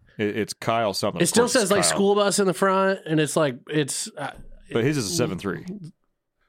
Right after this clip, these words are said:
Speaker 2: This one I'm pretty sure was a,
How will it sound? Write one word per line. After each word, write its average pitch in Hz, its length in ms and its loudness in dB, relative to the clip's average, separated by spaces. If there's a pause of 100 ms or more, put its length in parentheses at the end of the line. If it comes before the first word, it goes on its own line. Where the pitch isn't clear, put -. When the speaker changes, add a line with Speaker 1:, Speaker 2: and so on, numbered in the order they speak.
(1040)
Speaker 2:
This 233 260 2
one 294 100 4
I'm 190 80 2
pretty 190 280 2
sure 156 260 0
was 135 220 0
a, 113 240 -2